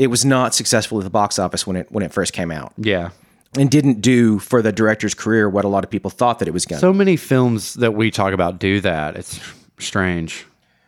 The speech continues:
Speaker 1: But yeah, that, so they just mentioned that they didn't think that the, and one of the things they talked about was the posters and getting
Speaker 2: Mm-hmm.
Speaker 1: some of the originals and being like, "No, this is, this looks too much like other movies," or this, you know, you don't really. But anyway, they,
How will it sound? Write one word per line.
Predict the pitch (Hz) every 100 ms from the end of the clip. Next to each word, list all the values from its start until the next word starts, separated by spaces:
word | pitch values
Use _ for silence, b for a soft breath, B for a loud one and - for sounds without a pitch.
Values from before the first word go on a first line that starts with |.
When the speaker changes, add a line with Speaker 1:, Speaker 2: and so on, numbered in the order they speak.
| _
Speaker 1:
But | 135 135
yeah, | 131 120
that, | 104
so | 113 143 117
they | 117
just | 131 131
mentioned | 139 123 113
that | 107
they | 127
didn't | 131 123
think | 127
that | 117 -
the, | 107 101 92 _
and | 98 117 117
one | 156
of | 131
the | 117
things | 104 - 117
they | 107
talked | 107 107
about | 98 104
was | 90 104 90
the | -
posters | - 117 101 73 76 -
and | 101
getting | 110 101
Speaker 2:
Mm-hmm. |
Speaker 1:
some | 98 113
of |
the | 98 90
originals | 98 101 98 87 80
and | 85
being | 73 92 87
like, | 90
"No, | 104 98
this | 98 -
is, | 90 - - _ _ b b b b b b
this | - 127
looks | 120
too | -
much | 107 90
like | 82
other | 95 92
movies," | 185 226 190 185 127
or |
this, | 107 107 -
you | 110
know, | 87
you | 87
don't | 90 -
really. | 101 90
But | 87 147
anyway, | 156 113 104
they, | 92 117 110